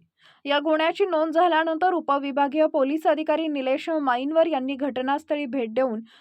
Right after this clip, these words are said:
तपासाची दिशा ठरवली. सहाय्यक पोलीस निरीक्षक कुलदीप पाटील यांच्या मार्गदर्शनाखाली दोन स्वतंत्र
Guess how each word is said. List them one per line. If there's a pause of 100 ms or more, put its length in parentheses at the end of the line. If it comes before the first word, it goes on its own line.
(140)
तपासाची
दिशा
ठरवली. (500)
सहाय्यक
पोलीस
निरीक्षक
कुलदीप
पाटील
यांच्या
मार्गदर्शनाखाली
दोन
स्वतंत्र